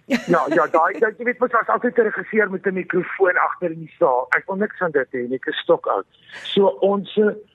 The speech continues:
ons, en ons, dan hoop ons volgende jaar gebeur dit met drie ander kunstenaars. En dan hoop, jy weet, en dan elkeen van hulle bring hulle verrassings, hulle bring hulle gaste, hulle bring hulle musikante, hulle bring,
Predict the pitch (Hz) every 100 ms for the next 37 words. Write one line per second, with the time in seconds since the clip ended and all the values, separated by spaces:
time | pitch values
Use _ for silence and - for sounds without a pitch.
0 | _ _ _ _ - 208 - - 214 220
1 | 202 190 170 202 190 196 208 226 - 220
2 | 190 214 208 208 185 190 190 170 180 190
3 | 202 156 220 214 - 135 - _ _ -
4 | - _ - - - 175 175 175 175 175
5 | - 202 208 190 196 156 - 214 - 247
6 | 220 202 120 123 175 190 - _ 147 151
7 | 156 165 165 _ _ _ 135 151 185 175
8 | 147 120 113 - 131 123 127 185 170 170
9 | 147 139 175 - 139 - - 131 131 160
10 | 160 156 131 175 180 156 - 143 143 135
11 | 131 131 123 127 143 143